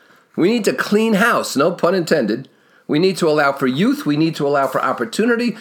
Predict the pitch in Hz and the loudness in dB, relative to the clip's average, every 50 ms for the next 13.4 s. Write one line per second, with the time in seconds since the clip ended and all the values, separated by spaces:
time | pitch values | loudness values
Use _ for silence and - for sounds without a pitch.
0 | - - - 139 139 160 170 170 - - 151 139 143 143 135 131 127 - 117 117 | -10 -6 -2 0 0 2 0 0 -2 -2 -2 0 2 2 2 0 0 -4 -4 -2
1 | - 139 135 127 - - - 147 180 208 233 226 220 - - - - _ - 147 | 0 0 0 0 -2 -8 -4 0 0 2 2 0 -2 -6 -10 -16 -16 _ -4 -2
2 | 156 156 156 156 156 151 160 190 240 254 196 208 175 160 185 175 175 - 160 - | 0 2 2 2 2 2 2 0 0 0 0 0 0 2 0 0 0 0 -2 -2
3 | - 151 143 147 156 180 196 214 202 175 160 151 - - 180 175 - 156 135 - | 0 0 2 2 2 2 2 2 0 0 -2 -2 -2 -2 -2 0 0 -2 -2 -2
4 | - _ _ - 220 247 262 233 208 147 120 120 139 147 147 - - - - 147 | -6 _ _ -2 0 2 2 2 2 2 2 2 2 0 -2 -8 -16 -8 -4 -2
5 | 185 190 165 185 170 170 165 147 151 - - - _ - 165 196 208 - - 208 | -2 0 0 0 0 2 2 0 0 -2 -8 -8 _ 0 0 0 0 0 -2 -2
6 | 202 208 190 190 180 165 - - - 220 214 - - 147 127 117 120 113 95 - | 0 0 0 0 0 -2 -2 -2 -2 -2 0 0 0 0 2 2 2 2 0 -2
7 | - 95 85 78 69 65 - - - - - _ - - - - 196 214 220 - | -4 -4 -4 -4 -6 -8 -10 -14 -20 -20 -20 _ -20 -8 -2 0 0 0 2 0
8 | 202 151 120 92 78 - - - - - - - _ _ _ _ _ _ _ _ | 0 0 0 0 -2 -4 -6 -8 -12 -16 -18 -20 _ _ _ _ _ _ _ _
9 | _ _ _ _ _ _ _ - - _ _ _ _ _ - 143 175 214 262 269 | _ _ _ _ _ _ _ -20 -20 _ _ _ _ _ -4 0 0 0 0 0
10 | 208 196 196 226 240 240 233 226 220 165 - 147 170 190 226 240 233 226 196 220 | 0 0 2 2 2 2 2 0 -2 0 0 2 2 4 4 4 2 2 0 0
11 | 208 214 202 - 180 202 202 208 202 147 104 90 - - 113 117 - - 202 202 | 0 0 0 0 2 2 2 2 0 -2 -2 -2 -2 -4 -4 -4 -2 0 0 2
12 | 220 220 196 196 196 185 - - - 139 180 180 185 - 202 - - - - 190 | 2 2 2 2 2 2 2 2 2 2 2 0 0 -2 -2 -2 -2 0 0 0
13 | 190 151 110 - - - - | 2 2 0 -2 -6 -10 -10